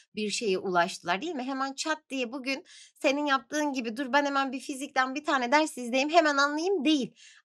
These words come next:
Uzun bir çaba var. Çünkü bir şeye ne kadar zaman ayırırsan o kadar kendini o alanda ustalaştırabilirsin, geliştirebilirsin. Bakalım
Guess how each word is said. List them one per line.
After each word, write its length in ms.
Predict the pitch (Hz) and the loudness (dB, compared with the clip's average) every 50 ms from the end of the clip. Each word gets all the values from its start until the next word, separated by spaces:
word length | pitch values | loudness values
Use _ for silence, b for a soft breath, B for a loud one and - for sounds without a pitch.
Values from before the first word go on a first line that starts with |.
| _ _ | _ _
Uzun 380 | - 226 208 196 220 330 415 453 | 0 2 2 4 4 4 6 6
bir 140 | 415 381 370 | 4 4 4
çaba 320 | - - 277 226 269 254 | 2 2 4 4 4 8
var. 180 | 220 190 170 - _ | 8 8 8 6 _
Çünkü 320 | - 277 294 294 311 269 | -10 -10 -8 -8 -6 -4
bir 100 | 285 302 | -4 -4
şeye 220 | 311 - 381 370 349 | -2 -2 -2 -2 -2
ne 80 | 339 | -2
kadar 220 | 339 349 349 349 339 | -2 0 0 2 2
zaman 240 | 302 302 294 302 311 | 0 -2 -2 -2 -2
ayırırsan 400 | 311 320 320 381 - - 415 - | -4 -4 -6 -6 -4 -4 -2 -2
o 100 | - 269 | -2 2
kadar 260 | - 339 311 311 311 | 4 6 6 6 4
kendini 560 | 311 - 311 294 277 269 277 277 277 285 302 B B B B B _ | 2 0 -2 0 0 0 0 2 2 0 0 B B B B B _
o 120 | - 285 | 8 8
alanda 460 | 294 302 294 285 269 269 262 285 285 254 233 _ _ | 8 8 8 6 4 4 2 0 0 0 -4 _ _
ustalaştırabilirsin, 1160 | 254 - - _ 233 226 233 226 220 - 220 202 208 190 196 185 202 196 - - - 196 175 | -10 -10 -6 _ 2 2 2 2 2 -2 -2 -2 -2 -2 -2 -4 -2 -4 -4 -4 -4 -4 -2
geliştirebilirsin. 920 | 190 196 185 190 - - 156 160 151 151 151 156 156 - - 339 403 _ _ - | 0 0 0 -2 -4 -4 -4 -4 -4 -4 -8 -10 -10 -10 -10 -12 -12 _ _ 0
Bakalım 440 | 254 294 294 - 277 226 254 359 | 0 0 2 2 -4 -4 -4 -6